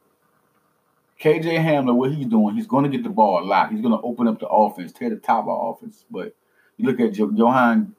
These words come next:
Dotson, he's gonna get the ball. They like him, period. But Justin Shorter could very well come in next season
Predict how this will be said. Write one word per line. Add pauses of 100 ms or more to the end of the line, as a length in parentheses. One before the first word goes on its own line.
Dotson,
he's
gonna
get
the
ball.
They
like
him,
period. (380)
But
Justin
Shorter
could
very
well
come
in
next
season